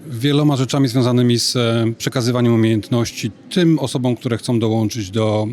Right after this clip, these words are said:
e, akcji Upiększamy Polki i które chcą zarabiać na, e, własnej pasji. E, to są kompetencje związane z tym, jak budować swój biznes, jak pozyskiwać klientów, jak pracować z tymi klientami, e,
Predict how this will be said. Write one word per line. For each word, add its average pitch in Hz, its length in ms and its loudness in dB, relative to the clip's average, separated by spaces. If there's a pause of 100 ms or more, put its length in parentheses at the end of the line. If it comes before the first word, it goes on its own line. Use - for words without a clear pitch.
(120)
e, 117 240 -2
akcji 131 240 -6
Upiększamy 170 320 0
Polki 214 340 0
i 165 40 -6
które 190 220 -2
chcą 185 180 0
zarabiać 156 360 0
na, 131 320 0 (380)
e, 131 220 -2
własnej 127 340 -2
pasji. - 360 -4 (760)
E, 131 260 -2 (120)
to 180 100 -2
są 190 120 2
kompetencje 175 440 2
związane 143 320 2
z - 60 -6
tym, 135 220 2 (100)
jak 131 240 -2
budować 151 380 -2
swój 156 160 -2
biznes, 156 480 -2
jak 120 160 -4
pozyskiwać 131 460 -2
klientów, 170 640 0
jak 117 140 -2
pracować 156 360 -2
z - 40 -14
tymi 156 160 2
klientami, 139 720 2 (520)
e, 123 260 0